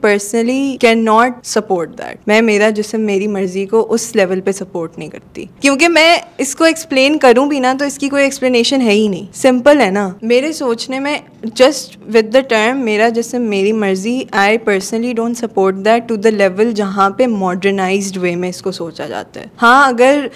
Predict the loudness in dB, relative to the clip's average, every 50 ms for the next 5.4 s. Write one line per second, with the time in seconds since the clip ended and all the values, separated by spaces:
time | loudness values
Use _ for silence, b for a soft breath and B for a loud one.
0 | B B B B -2 2 2 2 2 2 2 2 2 2 2 4 4 4 4 2
1 | 0 -2 -4 -4 -4 -6 -4 -2 0 0 0 0 -2 0 0 2 4 6 6 6
2 | 6 4 4 2 2 2 0 -2 -2 -2 -2 0 0 0 0 0 -2 -2 -4 -2
3 | -4 -2 0 -2 0 0 -2 -2 -2 -4 -4 -2 -2 -2 -2 -4 -6 -6 2 4
4 | 4 4 6 4 2 2 0 -4 -6 -4 -4 -4 0 2 0 0 0 0 -2 -2
5 | -2 -2 2 2 2 4 2